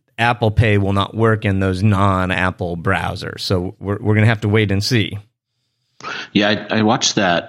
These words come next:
Speaker 2: uh, keynote, and that's definitely the case. The thing that I don't think you've mentioned is it will actually work on Safari Desktop. And the way it works is it, um, it will actually kinda ping out to your phone, and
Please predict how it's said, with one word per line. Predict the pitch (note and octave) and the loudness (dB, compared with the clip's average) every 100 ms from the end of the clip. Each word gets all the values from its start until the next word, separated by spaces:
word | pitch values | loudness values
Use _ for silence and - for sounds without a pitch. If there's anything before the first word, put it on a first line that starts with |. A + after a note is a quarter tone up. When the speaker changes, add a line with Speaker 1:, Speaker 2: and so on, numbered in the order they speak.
| - | -4
Speaker 2:
uh, | D#2+ - | -4 -6
keynote, | - F#2 D#2+ D2 C#2+ - - | -4 0 0 0 -2 -4 -4
and | D#2+ D#2 | -2 0
that's | E2+ - | -2 -4
definitely | C2+ - - E2 - E2 | -10 -8 -4 -2 0 0
the | C#2+ | 0
case. | - - D2 C#2 - - - - - - - | -2 0 0 2 2 0 -2 -12 -16 -10 -4
The | - | -4
thing | - B2+ B2+ B2+ B2 A#2+ G#2+ F#2+ | 0 2 4 6 6 4 2 2
that | F#2+ | 0
I | F#2+ | 0
don't | A#2 | -2
think | G2 | -2
you've | E2 E2 | -4 -2
mentioned | E2 D2+ - D#2 D2+ - | -2 -2 -2 -2 -2 0
is | E2 D#2 D2 E2 | 0 2 0 2
it | |
will | D#2+ E2 | 2 2
actually | F2+ - F2+ | 0 0 2
work | E2 E2 | 0 0
on | D2+ E2+ | -2 -2
Safari | - - C#2+ C2 | -4 -2 -2 0
Desktop. | G2 - - - - - D#2 | -2 -2 -2 -4 -6 -10 -6
And | E2 D#2 C#2+ C#2 | -4 -2 -2 0
the | F2 | 2
way | G2+ | 4
it | E2 | 4
works | G2 G2 - | 2 0 0
is | E2 D#2+ | 0 0
it, | E2 - - - - - - - | -2 -2 -6 -8 -12 -14 -12 -4
um, | D#2+ D2+ C#2+ | -2 -2 -2
it | F#2 | 2
will | F#2+ F#2+ | 4 4
actually | - F#2 | 2 0
kinda | E2 D#2 | -2 -4
ping | - - A#2 | -2 2 2
out | G2+ E2 - | 2 0 0
to | E2 | -2
your | |
phone, | - - F2 E2 C#2 C#2+ - - | -2 0 0 0 -2 -6 -8 -4
and | D2+ D#2 D2+ D2 D2 | -2 0 0 -2 -4